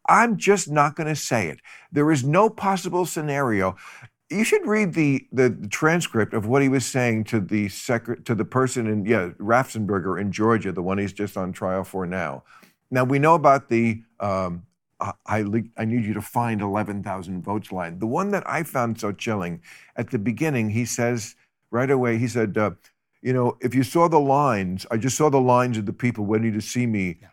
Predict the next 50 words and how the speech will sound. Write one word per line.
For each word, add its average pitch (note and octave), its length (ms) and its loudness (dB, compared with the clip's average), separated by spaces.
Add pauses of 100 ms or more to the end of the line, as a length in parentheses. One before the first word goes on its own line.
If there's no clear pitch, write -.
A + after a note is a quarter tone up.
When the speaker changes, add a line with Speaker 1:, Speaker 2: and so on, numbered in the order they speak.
(140)
Speaker 1:
and, G#2+ 240 -2
uh, G2+ 60 2
there's A2+ 220 0
no D#3+ 120 2
possible C3+ 480 0
way B2 240 4
I G#2+ 40 0
could A2+ 200 -2
have G2 80 -4
lost G#2 320 -2
Georgia." F#2+ 480 -4 (360)
This G#3 220 0
is F#4+ 100 -6
a F#4+ 60 4
guy F#3+ 400 0
who C3 160 -2
thinks C3 580 -6 (200)
he F3 100 -2
couldn't F3+ 380 -2
lose E3 220 -4
the C#3+ 100 -6
state D#3+ 340 -6
because C3 300 -2
the A#2+ 100 -4
lines C#3 580 0
at C3+ 140 0
his D4 400 -4 (120)
event, D#3 360 -2 (180)
this B3 140 -4
is - 60 -6
like G3+ 120 4
me F3 200 -4
saying, D3 520 -2 (280)
you G3 80 0
know, F#3+ 140 4
"I'm A3 200 2
gonna B3+ 140 -2
be D3+ 180 4
at C#3+ 160 2
the, B2+ 240 4
uh, A2 220 4
M C#3 180 2
G C3+ 140 4
M C3 160 2
Grand B2+ 480 4
September A2 380 2
Speaker 2:
Bill. D3 280 -2
Speaker 1:
sixteenth C#3 220 6
and G#2+ 120 0
seventeenth." G#2+ 640 2